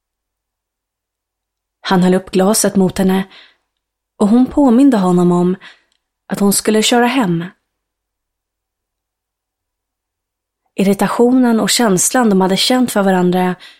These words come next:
de senaste dagarna hade inte följt med till den gamla bänken.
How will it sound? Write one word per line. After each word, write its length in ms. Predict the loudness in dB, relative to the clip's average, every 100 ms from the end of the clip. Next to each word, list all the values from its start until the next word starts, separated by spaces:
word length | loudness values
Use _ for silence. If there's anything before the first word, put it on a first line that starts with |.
| _
de 300 | -2 0 2
senaste 420 | 0 0 0 -2
dagarna 580 | 0 0 0 -2 -2 -4 -8 _ _ _ _ _ _ _ _ -6
hade 340 | -4 -2 0
inte 360 | 0 0 -4 -4
följt 280 | -2 0
med 240 | 0 0 0
till 100 | -2
den 100 | 0
gamla 260 | 0 -2
bänken. 540 | -2 -4 -4 -6 -6